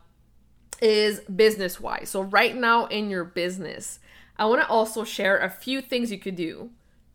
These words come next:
to also make that extra income, like, right now. And these are things that are very, very easy to do and that generates that quick cash income. So the first thing is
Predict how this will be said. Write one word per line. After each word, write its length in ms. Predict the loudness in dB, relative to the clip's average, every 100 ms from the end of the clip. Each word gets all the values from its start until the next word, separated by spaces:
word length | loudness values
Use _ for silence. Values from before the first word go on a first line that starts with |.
| -8
to 220 | -4 -4 -2 2
also 1000 | 4 4 0 -2 -2 0 2 0 -2 -6 _ _ _ -8
make 360 | -2 0 2
that 160 | 4 4
extra 500 | 0 -6 -8 -4 -4
income, 440 | -4 -6 -2 -2 0
like, 220 | -4 -6
right 200 | -8 -8
now. 280 | -10 -12 -18 _ _ _ _ _ -4
And 160 | 0 2
these 160 | 2
are 100 | 2
things 460 | 0 0 -2 -2 -8 -12
that 180 | -4 0
are 160 | 2 0
very, 380 | 0 4 4 4
very 340 | 2 2 2
easy 320 | -2 -2 -2
to 100 | -2
do 400 | -2 -2 -2 -2 -8 -20 _ _ _ _
and 360 | -2 0 0 4
that 420 | 6 6 2 -2
generates 600 | 0 2 2 0 -2 -6
that 220 | -2 -2 -2 -14 -12
quick 320 | -4 -4 -4
cash 320 | -2 -2 -2
income. 560 | -8 -12 -12 -16 -16 -18 -6
So 160 | 0
the 100 | 0
first 600 | 0 4 6 6 2 -2
thing 300 | 0 0 -2
is 340 | -4 -4 -4